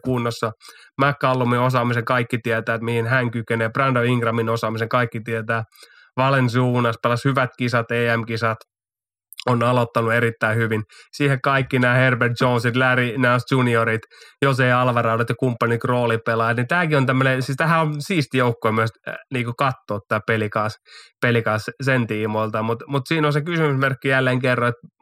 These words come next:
oikeastaan, äh, kuten sanoit Golden State Warriorsista, että, että Stephen Curry, niin, niin, niin kyllähän tää peli kanssa mielenkiinto kautta se menestysmahdollisuus riippuu, että miten Zion Williams ja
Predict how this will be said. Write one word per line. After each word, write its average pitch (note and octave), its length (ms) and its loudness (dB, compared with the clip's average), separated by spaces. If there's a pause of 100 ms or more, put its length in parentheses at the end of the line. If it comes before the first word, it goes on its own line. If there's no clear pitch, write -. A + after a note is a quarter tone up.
(160)
oikeastaan, B2+ 440 0 (1300)
äh, - 180 -12 (180)
kuten A#2+ 260 -2
sanoit B2+ 260 0
Golden B2+ 260 0
State B2 260 -2
Warriorsista, A2+ 760 0
että, A2 360 -4
että A2 380 -6 (460)
Stephen A#2+ 340 0
Curry, A#2+ 380 0
niin, A2+ 260 -2
niin, A#2 180 -2
niin A#2+ 120 -2
kyllähän A#2+ 220 -2
tää B2+ 180 0
peli B2+ 200 2
kanssa A#2+ 280 0
mielenkiinto A#2+ 840 0
kautta B2 360 0
se A#2 120 -2
menestysmahdollisuus A2+ 920 -2
riippuu, C3 420 -2
että A2 120 -2
miten A#2+ 280 0
Zion A#2 320 0
Williams A2+ 400 -2
ja G#2+ 60 -8